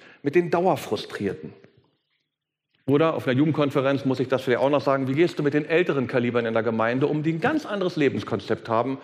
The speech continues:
als das, was du für dich gerade strickst? Pass auf, wie du mit Christen umgehst, so gehst du mit Christus um. Dass der Herr Jesus persönlich nimmt, wie mit seinem Volk umgegangen wird,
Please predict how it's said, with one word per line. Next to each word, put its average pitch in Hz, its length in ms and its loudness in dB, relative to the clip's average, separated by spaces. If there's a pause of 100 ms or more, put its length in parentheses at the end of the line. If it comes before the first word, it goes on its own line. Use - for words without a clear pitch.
(140)
als 117 200 -2
das, 139 240 -2
was 123 160 -4
du 139 100 -2
für 131 160 0
dich 104 200 -6
gerade 92 260 -14
strickst? - 560 -18 (3500)
Pass - 180 -8
auf, 110 300 -2 (720)
wie 110 120 -10
du 104 100 -2
mit 98 140 -6
Christen 147 420 -4
umgehst, 104 540 -4
so 113 120 -6
gehst 98 240 -8
du 104 60 -8
mit 101 100 -12
Christus - 460 -14
um. 135 160 -20 (2250)
Dass 175 160 2
der 175 100 4
Herr 160 80 2
Jesus 196 360 2
persönlich 151 640 2
nimmt, 107 260 -4
wie 120 60 0
mit 120 140 0
seinem 117 200 0
Volk 170 340 0
umgegangen 104 540 -2
wird, 135 260 0